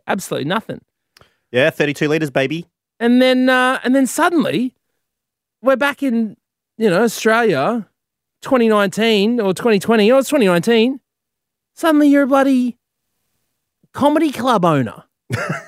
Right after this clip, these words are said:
Speaker 1: You know what I mean? Like,
Speaker 2: Yeah.
Speaker 1: you're like, "Yeah, we just got this space where you've got reports that you're doing, staff and payrolls and"
Speaker 2: Uh, insurance.
Speaker 1: "you're doing, like, you're, you're, you're painting places and hammering up things." I'm like, "When the hell did you learn how to do this?"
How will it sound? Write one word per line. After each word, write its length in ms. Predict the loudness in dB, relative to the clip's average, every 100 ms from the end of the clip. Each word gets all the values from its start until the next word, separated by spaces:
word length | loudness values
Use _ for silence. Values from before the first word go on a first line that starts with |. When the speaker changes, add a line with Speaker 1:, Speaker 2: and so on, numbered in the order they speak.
| -8 -8 -8 -8 _ -14 -14 _ -18 _ _ -4
Speaker 1:
You 40 |
know 60 | 0
what 20 | 0
I 60 |
mean? 200 | 0 0
Like, 180 | -2 -4
Speaker 2:
Yeah. 140 | -4 -4 -6 -2
Speaker 1:
you're 140 | 0
like, 160 | 0 -2
"Yeah, 180 | 0 2
we 100 | 0
just 160 | 0
got 100 | 0
this 140 | -2 -2
space 380 | -2 0 -2
where 220 | 0 0 -2 _ _
you've 220 | -2 0
got 240 | 4 2 2 _ _ _ _
reports 640 | -2 0 0 2 0 -4
that 100 | -8
you're 100 | -4
doing, 380 | 0 0 0 -2
staff 720 | -8 -4 0 0 0 -2 -4
and 200 | -6 -4
payrolls 800 | -6 -4 -4 -2 -2 -2 -4 -2
and" 260 | -2 0
Speaker 2:
Uh, 180 | 0 0
insurance. 720 | 0 -4 0 2 2 0 -8 -18 _ _ _
Speaker 1:
"you're 160 | -2 0
doing, 380 | 2 2 2
like, 280 | 2 2 -2
you're, 200 | -2 -2 0
you're, 200 | -4 -6 -10 -6
you're 140 | -6
painting 480 | -4 -2 -2 -2 -4
places 460 | -2 -4 -4 -6 -4
and 220 | -4 -4
hammering 420 | -6 -2 -2 0
up 180 | -2 -6
things." 240 | -4 -2 0
I'm 80 |
like, 240 | 0 0 -4 _ _ _ _ -8
"When 280 | -4 -4 -4
the 40 |
hell 340 | -4 -2 -2 -4
did 160 | -6
you 120 | -6 -2
learn 160 | 0
how 100 | 0
to 100 | -2
do 160 | 0 2
this?" 500 | 4 2 -2 -12